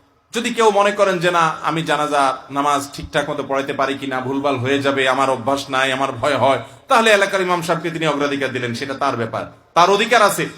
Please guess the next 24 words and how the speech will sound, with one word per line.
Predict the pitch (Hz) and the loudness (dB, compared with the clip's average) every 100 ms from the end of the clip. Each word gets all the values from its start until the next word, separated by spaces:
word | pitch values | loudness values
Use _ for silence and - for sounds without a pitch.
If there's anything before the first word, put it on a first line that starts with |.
| - | -12
তিনি | - 165 | -6 -4
যে | 151 | -2
কাউকে | 147 156 185 202 | 0 2 0 -2
ইমামতি | 185 160 151 147 | -6 -4 -6 -6
করার | 135 143 202 226 | -2 2 2 2
অনুমতি | 151 143 131 127 | -4 -4 -4 -6
দিতে | 123 127 | -6 -4
পারেন, | 123 117 107 | 0 0 -2
কিন্তু | 127 123 | -6 -2
অধিকারটা | 151 208 208 165 | 0 2 0 0
তার। | 160 170 185 - - - - _ _ | 2 6 6 2 -10 -20 -20 _ _
কিন্তু | 226 220 | -4 4
আমরা | 208 208 | 4 4
অহেতুক | 233 214 214 240 202 | 4 4 4 0 -4
ভয় | 165 165 | 0 2
পাই | 151 135 | 2 0
ভাই। | 117 101 | 0 -2
জানাজার | 135 180 208 220 | 0 0 0 -2
মতো | 220 220 | -2 -4
সহজ | - 202 214 208 | 0 2 2 2
কাজ | 220 | 2
আরেকটা | 208 220 220 220 | 4 2 0 0
নাই | 220 | 2
ভাই, | 185 165 | 2 0